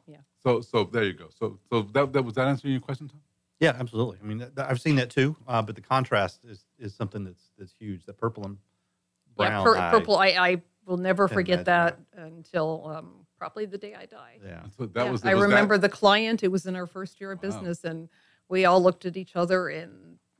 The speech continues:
Speaker 1: like I said, that was something she loved in her. It was more important to get her two favorite colors in the sign than it was to communicate anything,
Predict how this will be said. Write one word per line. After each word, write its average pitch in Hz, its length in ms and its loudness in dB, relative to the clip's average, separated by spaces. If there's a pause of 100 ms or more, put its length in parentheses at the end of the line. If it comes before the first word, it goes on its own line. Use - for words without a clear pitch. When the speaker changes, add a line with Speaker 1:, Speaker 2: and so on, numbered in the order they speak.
(280)
Speaker 1:
like 160 200 -8
I - 20 -6
said, 196 200 -10
that 180 140 0
was 190 160 -4
something 190 380 -2
she 190 320 -16
loved 202 420 0
in 165 320 -8
her. 180 380 0 (260)
It 185 120 2
was 180 160 4
more 180 160 6
important 175 480 2
to 190 100 -14
get 170 220 -4
her 170 120 -8
two 175 180 -8
favorite 170 340 -10
colors 175 400 -6
in 165 180 -18
the 156 80 -20
sign 170 400 -6
than 165 140 -6
it 160 80 -14
was 165 220 -4
to 160 100 -18
communicate 180 600 -6
anything, - 440 -20